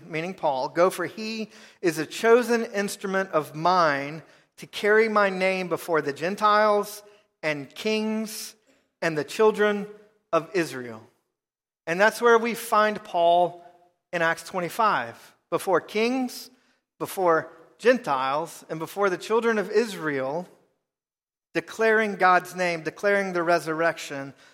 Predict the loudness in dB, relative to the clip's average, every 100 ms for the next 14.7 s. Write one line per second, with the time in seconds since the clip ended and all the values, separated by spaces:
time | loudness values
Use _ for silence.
0 | _ 0 2 2 -2 2 2 2 -2 -2
1 | -8 -8 -8 -10 -10 -8 -6 -6 -8 -12
2 | -10 -4 0 2 0 -4 -14 -20 -8 -6
3 | 0 2 2 0 -4 -8 -8 -8 -12 -12
4 | -2 0 0 -4 -8 -12 -14 -12 -10 0
5 | 0 0 0 0 2 -2 -2 -10 -20 _
6 | _ _ -2 0 0 2 2 2 -2 -4
7 | 0 0 2 0 2 0 2 2 0 0
8 | 2 2 -2 -4 -4 -8 -8 -8 -8 -12
9 | -16 -20 _ _ _ _ -4 0 2 2
10 | 2 4 4 2 -2 -2 -2 -6 -10 -18
11 | _ -12 -8 -6 -4 -6 -8 -10 -10 -10
12 | -4 -4 -4 -4 -4 -2 -2 -2 -4 -14
13 | -20 _ _ _ _ -8 -8 -4 0 0
14 | 0 -2 -4 -6 -12 -16 -18